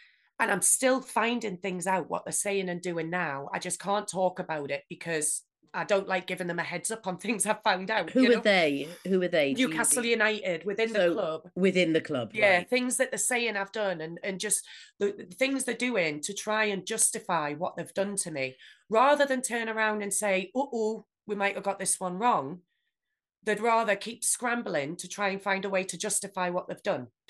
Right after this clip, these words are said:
Speaker 2: Well, let them carry on digging.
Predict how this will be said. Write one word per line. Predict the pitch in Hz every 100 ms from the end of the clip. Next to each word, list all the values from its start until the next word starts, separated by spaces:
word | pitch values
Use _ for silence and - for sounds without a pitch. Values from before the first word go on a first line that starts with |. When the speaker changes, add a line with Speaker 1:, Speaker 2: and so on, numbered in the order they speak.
| - -
Speaker 2:
Well, | 190 196 180
let | 165 175 190 185
them | 180 185
carry | 180 160 156 160
on | 151 151 139
digging. | 156 135 131 117 107 117